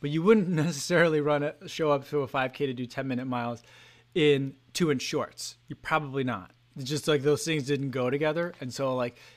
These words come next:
anytime, like, you see someone warming up and they've got a two-inch short on, then I was like, "All right, that, that guy's fast. I'll s-, I know who to say, like, let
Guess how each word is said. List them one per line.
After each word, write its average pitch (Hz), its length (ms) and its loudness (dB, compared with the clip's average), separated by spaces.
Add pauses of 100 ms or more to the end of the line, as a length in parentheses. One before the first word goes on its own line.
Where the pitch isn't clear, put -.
(140)
anytime, 156 460 0
like, 135 180 -4
you 135 80 -6
see 151 160 -4
someone 147 340 -4
warming 135 300 -2
up 143 140 -6
and 127 100 -6
they've 113 160 -6
got 120 240 0
a 143 60 -4
two-inch 165 280 -8
short 185 280 -4
on, 190 220 -4 (460)
then 156 140 0
I 147 60 4
was 135 120 0
like, 131 140 0
"All 165 80 6
right, 175 160 4
that, 147 260 2 (240)
that 139 220 0
guy's 101 220 -2
fast. 101 480 -10 (200)
I'll 120 220 -2
s-, - 240 -14 (380)
I - 80 -12
know 113 180 -4
who 123 140 -4
to 113 100 -4
say, - 200 -6
like, 107 280 -8
let 120 380 -4